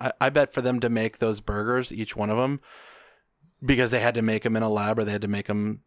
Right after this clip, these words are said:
you know, in, in their little workshop or whatever, I, I, I would imagine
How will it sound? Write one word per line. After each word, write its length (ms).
you 100
know, 220
in, 200
in 140
their 120
little 200
workshop 420
or 80
whatever, 440
I, 120
I, 120
I 100
would 120
imagine 680